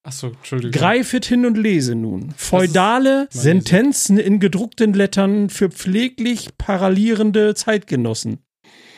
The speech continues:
Speaker 1: Bist du ein pfleglich parallierender Zeitgenosse?
Speaker 2: Mittlerweile ja. Ja, ab, ab jetzt schon.
Speaker 1: Was ist ein pfleglich parallierender Zeitgenosse?
Speaker 2: Also, äh, parallieren heißt ja sich austauschen.
Speaker 1: Mhm.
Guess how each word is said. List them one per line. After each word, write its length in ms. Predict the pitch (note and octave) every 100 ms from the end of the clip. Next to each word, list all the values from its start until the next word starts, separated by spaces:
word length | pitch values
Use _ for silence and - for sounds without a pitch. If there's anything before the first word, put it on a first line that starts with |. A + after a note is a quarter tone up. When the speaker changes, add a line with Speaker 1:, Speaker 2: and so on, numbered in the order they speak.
| - - _ _ _
Speaker 1:
Bist 180 | C3+ -
du 60 | D3+
ein 100 | C3+
pfleglich 400 | D#3 D3 D3 C3+
parallierender 640 | C#3 C3 C3+ C#3+ C#3 A#2+
Zeitgenosse? 560 | - C3+ C3+ F#3+ F#3+
Speaker 2:
Mittlerweile 580 | C#3 C#3 C#3+ D3 C#3+ F3
ja. 260 | A#3 A#3 C3+
Ja, 240 | A#2+ D#3 E3+
ab, 180 | - -
ab 220 | E3+ -
jetzt 380 | D3+ D#3+ - -
schon. 440 | D4+ C#4 C3+ - _
Speaker 1:
Was 180 | B2 A#2+
ist 160 | D#3 G#3
ein 140 | G3
pfleglich 420 | - C3+ C3+ C3
parallierender 520 | C3 B2+ B2+ B2+ B2+
Zeitgenosse? 600 | - C3 C3+ C3 B2 A2+
Speaker 2:
Also, 240 | F#3 F3 G3+
äh, 440 | G3+ G3 F#3+ F#3 E3 - E3+
parallieren 640 | - F3+ F3+ F#3 C4 C4+
heißt 240 | G3+ G#3 G3+
ja 120 | G3
sich 260 | E3+ F3 E3+
austauschen. 760 | A3 - D3+ C#3 - A3+ E4 F4
Speaker 1:
Mhm. 280 | C3 C#3+